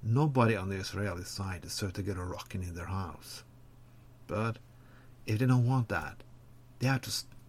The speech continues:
start thinking about how they deal with conflicts and get the adult people, not the religious fanatics or lunatics who believes in the fucking strange s-, bullshit books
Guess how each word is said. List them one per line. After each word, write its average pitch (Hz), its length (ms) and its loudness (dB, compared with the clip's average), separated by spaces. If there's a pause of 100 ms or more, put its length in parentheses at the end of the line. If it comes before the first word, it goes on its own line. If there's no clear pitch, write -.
(300)
start - 340 0 (120)
thinking 123 360 -2
about 95 320 -2
how 95 200 -4
they 92 120 -2
deal 87 220 -6
with 90 200 -10
conflicts - 680 -6 (680)
and 110 280 0
get 104 240 -2
the 113 140 -6
adult 107 580 0 (480)
people, 76 400 -6 (420)
not 110 240 4
the 101 80 -2
religious 92 640 -4 (200)
fanatics 104 560 0
or 73 120 -8
lunatics 95 840 -4 (380)
who 110 120 -6
believes 98 420 -2
in 80 80 -8
the 92 80 -6
fucking - 560 -6
strange - 480 -2 (220)
s-, - 340 -10 (340)
bullshit - 500 -2
books - 440 -8